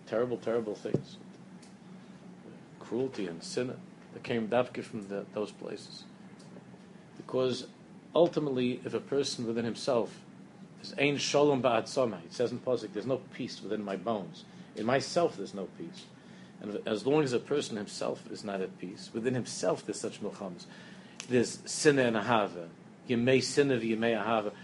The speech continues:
within himself. Then to say that everybody is the same, all, all men are created equal, that's, that was a, a very, very noble and novel idea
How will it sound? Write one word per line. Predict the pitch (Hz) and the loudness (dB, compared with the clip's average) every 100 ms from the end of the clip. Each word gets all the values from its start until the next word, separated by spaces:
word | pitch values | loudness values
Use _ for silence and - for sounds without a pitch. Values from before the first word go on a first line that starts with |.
| - | -4
within | 127 135 | 0 2
himself. | 123 - - 76 69 - - - - - - - - - - - - - - - | 2 0 0 0 -2 -8 -20 -20 -20 -20 -18 -18 -18 -18 -20 -20 -20 -20 -4 2
Then | 120 | 2
to | 117 | 2
say | 110 - 170 147 | 2 10 12 12
that | 110 107 139 | 8 2 2
everybody | 147 131 135 | 4 4 4
is | 117 | 2
the | |
same, | 120 170 175 135 127 - - - | 2 4 4 0 -6 -12 -18 -4
all, | 120 139 123 117 | 2 2 2 0
all | 123 139 | 2 4
men | 127 135 | 4 2
are | 127 | 2
created | - 127 123 127 | 0 2 2 2
equal, | 156 - 123 | 0 0 -2
that's, | 110 98 - - - - - - | -2 -4 -8 -18 -20 -20 -18 -8
that | - 120 | -2 0
was | 110 | 0
a, | 107 | -4
a | 95 101 | -2 0
very, | 113 123 | 4 4
very | 120 120 123 127 - - - - - - - - - - | 6 4 2 -2 -10 -16 -18 -18 -18 -18 -18 -20 -16 -6
noble | 127 131 147 139 151 107 | 4 8 8 8 4 4
and | 120 | 2
novel | 120 135 131 139 117 | 6 6 6 4 4
idea | 120 113 190 - | 2 2 0 0